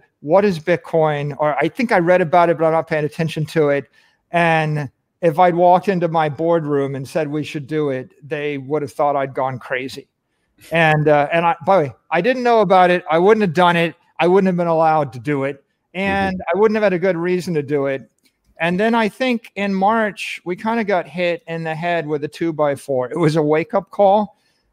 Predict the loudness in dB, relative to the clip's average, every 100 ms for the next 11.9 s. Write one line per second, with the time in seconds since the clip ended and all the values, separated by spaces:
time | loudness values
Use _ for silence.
0 | -2 0 0 -2 -2 -2 0 -2 -2 0
1 | 0 0 -4 _ -20 _ _ _ -2 0
2 | 0 2 2 4 4 4 2 0 -6 -2
3 | 0 0 -4 -6 -2 -2 -2 -2 -4 -4
4 | -6 -2 0 -2 -6 -8 -6 -6 -4 -4
5 | -6 -12 _ _ _ _ -2 -2 2 4
6 | 4 4 2 4 2 2 0 -2 -4 -6
7 | -6 -8 -4 -2 -2 -6 _ _ _ -2
8 | -2 2 2 2 -2 -4 -4 -4 -6 -6
9 | 0 0 0 0 0 2 0 -2 -2 -4
10 | -8 -6 -2 0 0 0 -4 -8 -8 -8
11 | -8 -8 -8 -6 -6 -6 -6 -6